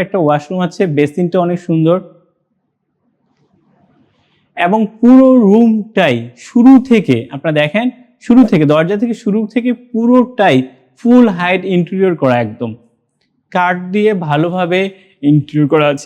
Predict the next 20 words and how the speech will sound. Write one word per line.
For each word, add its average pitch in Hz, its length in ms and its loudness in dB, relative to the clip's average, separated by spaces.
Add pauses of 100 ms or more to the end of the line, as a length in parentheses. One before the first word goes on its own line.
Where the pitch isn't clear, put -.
এবং 170 100 -2 (120)
এই 185 120 -4
যে 185 60 2 (120)
লাইটগুলো 175 400 -2 (100)
দেখছেন, 190 320 -4 (420)
বিভিন্ন 233 340 6 (200)
কালারের 175 420 0 (200)
লাইট 160 320 -2
কিন্তু 175 240 -6
আপনারা 156 240 -2
দেখতে 123 220 -6
পাচ্ছেন। 120 280 -12 (1900)
ঠিক 220 120 2 (100)
অনুরূপভাবে 233 480 2
আপনারা 196 280 -6
দেখেন 170 240 0
যে - 40 -6 (140)
এই 214 60 0 (100)
সাইডটা 190 420 -4 (380)
এখানে 214 260 -4